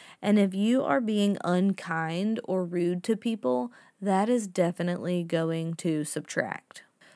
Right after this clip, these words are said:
So just a question for self-reflection. How do you think your team would describe the way that you treat the quote-unquote little people? And what I mean by that is people who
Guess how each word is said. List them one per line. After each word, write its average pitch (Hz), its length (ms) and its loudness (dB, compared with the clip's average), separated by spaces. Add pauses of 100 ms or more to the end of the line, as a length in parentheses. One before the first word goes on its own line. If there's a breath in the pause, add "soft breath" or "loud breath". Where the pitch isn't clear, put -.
So 254 320 2
just 294 240 -2
a 392 80 -2
question 202 460 2
for 180 100 2
self-reflection. 170 960 -2
How 214 340 0
do 381 80 -2
you 370 220 2
think 185 440 -6
your 185 460 -2
team 160 680 -6 (440 soft breath)
would 208 180 4
describe 180 760 2
the 185 100 0
way 165 340 0
that 165 200 -6
you 185 300 0
treat - 520 -4
the 170 80 -8
quote-unquote 175 880 0
little 165 340 2
people? 151 520 -4 (560 loud breath)
And 190 260 0
what 190 140 2
I 185 100 2
mean 208 320 0
by 170 180 2
that 165 320 0
is 160 360 -2
people 269 640 2
who 175 540 2